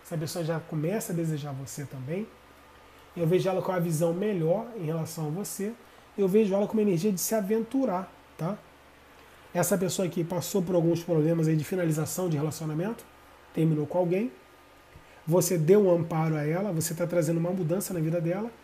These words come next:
e você está tão, de, tão à disposição dessa pessoa que essa pessoa nunca teve isso. E ela já tá nutrindo um sentimento por você e eu vejo surpresas, tá? Eu vejo surpresas sobre esse afastamento.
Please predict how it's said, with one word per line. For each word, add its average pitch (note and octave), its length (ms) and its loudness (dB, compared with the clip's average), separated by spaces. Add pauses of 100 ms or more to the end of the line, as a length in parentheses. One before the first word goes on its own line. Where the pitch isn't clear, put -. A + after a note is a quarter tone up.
(440)
e A3+ 300 4
você A#3+ 720 2 (400)
está A#3 600 -2 (880)
tão, D4+ 320 12 (200)
de, A3+ 280 0
tão C#4 380 4
à B3+ 60 6
disposição G#3 440 0
dessa G3+ 180 -2
pessoa G3 420 0
que A#3+ 100 -2
essa B3 200 2
pessoa B3+ 480 2 (280)
nunca C4 260 4
teve B3 280 0
isso. - 280 -6 (680)
E G3+ 60 -4
ela G#3+ 140 2
já G3+ 120 2
tá A#3 140 -2
nutrindo A3 400 0
um A3 40 -2
sentimento F3+ 560 -4
por G#3 120 0
você A3+ 520 0 (460)
e A#3+ 40 2
eu A3+ 80 8
vejo G#3 240 4
surpresas, A3+ 800 0
tá? G3+ 240 -6 (640)
Eu F3+ 80 0
vejo F#3 240 2
surpresas A3 640 2
sobre A#3+ 480 2
esse A#3 180 0
afastamento. A3+ 680 -2